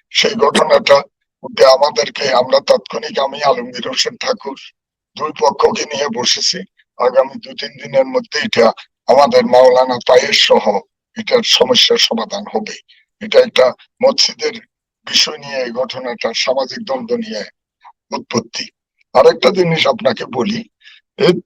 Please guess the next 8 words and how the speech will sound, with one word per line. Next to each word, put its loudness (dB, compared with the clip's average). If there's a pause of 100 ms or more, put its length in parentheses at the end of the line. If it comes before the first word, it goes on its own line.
টুকটাক 4
কিছু -2
ঘটনা 0
যেগুলো -6
হয়েছে, -8 (300)
এগুলো 2
সব -2
সামাজিক 0